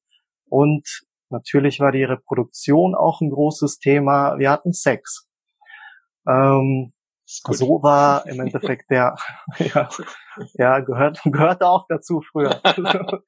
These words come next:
Speaker 1: <laughs> Sonst wären wir nicht bei sieben irgendwas Milliarden Leuten jetzt, ja. <laughs> Genau. Und dann, was,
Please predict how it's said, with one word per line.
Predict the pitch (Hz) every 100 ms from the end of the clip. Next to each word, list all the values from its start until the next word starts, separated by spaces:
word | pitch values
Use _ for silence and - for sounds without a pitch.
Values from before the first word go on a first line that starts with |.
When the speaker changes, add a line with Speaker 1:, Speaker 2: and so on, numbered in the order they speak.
| - -
Speaker 1:
<laughs> | -
Sonst | 151 160
wären | 165 185 180
wir | 170
nicht | 170 -
bei | 156 143 143
sieben | 139 147 147 143 143 139 -
irgendwas | 165 156 135 143 143 -
Milliarden | 143 135 135 135 135
Leuten | 151 139 -
jetzt, | 131 120 - -
ja. | 143 - 180
<laughs> | 185 - 185 - _ _ _ - - - - - 185 151 _
Genau. | 139 135 131 120 110 _ - - - - _ _ _ _ -
Und | 139 135 131
dann, | 151 247 240 165
was, | 170 185